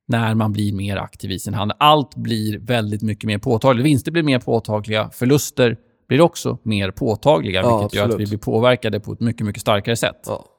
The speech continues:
Speaker 2: Och sen kan det ju vara så att man passar olika bra. Vissa kanske har lättare ändå med i, väldigt kortsiktig scalping än till exempel swing trading.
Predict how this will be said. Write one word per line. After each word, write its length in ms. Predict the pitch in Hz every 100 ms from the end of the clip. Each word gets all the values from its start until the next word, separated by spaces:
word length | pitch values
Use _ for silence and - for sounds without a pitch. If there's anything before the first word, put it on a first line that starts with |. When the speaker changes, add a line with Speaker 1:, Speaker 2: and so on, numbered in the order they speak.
| _
Speaker 2:
Och 80 | 120
sen 120 | 131
kan 140 | 160 196
det 60 |
ju 60 | 160
vara 120 | 120
så 100 | 113
att 120 | 113
man 140 | 117 113
passar 380 | 113 - 143 156
olika 380 | 123 104 113
bra. 220 | 107 107 107
Vissa 260 | 107 135
kanske 260 | 147 143 139
har 120 | 123
lättare 640 | 117 120 117 - - 160
ändå 340 | 151 131 113 107
med 260 | 107 101 - _ _ _ _ 147
i, 300 | 127 104 62
väldigt 600 | 110 110 123 117 156 180
kortsiktig 640 | - - - 113 - 113 101
scalping 720 | - 113 107 - 110 107 -
än 260 | 107 104
till 120 | 101 110
exempel 340 | 110 104 107
swing 320 | - 107 104
trading. 500 | - 90 65 78 110